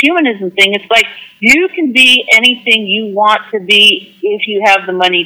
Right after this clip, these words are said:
to do that. But you're not gonna make real social change in what a woman can do, and, and, you know, and,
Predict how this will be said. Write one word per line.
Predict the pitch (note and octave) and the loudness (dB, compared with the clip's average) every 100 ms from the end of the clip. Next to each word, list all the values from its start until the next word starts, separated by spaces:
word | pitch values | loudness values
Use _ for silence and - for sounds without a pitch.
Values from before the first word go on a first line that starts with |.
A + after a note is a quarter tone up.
| - | -4
to | |
do | F#3 F#3+ F3+ | -2 0 2
that. | D#3 - - | 2 0 0
But | A#3 A#3 | -2 0
you're | G#3+ | 0
not | A3 B3+ C#4 | 2 2 2
gonna | B3 A3 | 0 2
make | G#3+ - | 2 0
real | F#3+ G#3 G#3+ G#3 | -2 -2 -2 -4
social | - G#3 F#3+ G3 F3+ - | -4 -4 -2 -6 -2 2
change | A#3+ G3+ F#3 - - - - - | 2 2 -2 -8 -16 -16 -18 -4
in | G#3 G3+ G3+ G3+ - | 2 2 2 -2 -4
what | G3+ G#3 | -2 -2
a | G3+ | -2
woman | G#3 G#3 G3 | -2 -2 -4
can | G#3+ F#3+ | -6 -6
do, | G3 F#3+ G3+ G#3 G3 | -2 0 -2 -2 -2
and, | F#3+ - | -2 -4
and, | - G3 F#3+ - | -2 -2 -2 -4
you | G3+ | -2
know, | F#3+ F#3+ - | 0 0 0
and, | G3 G3 | 0 -2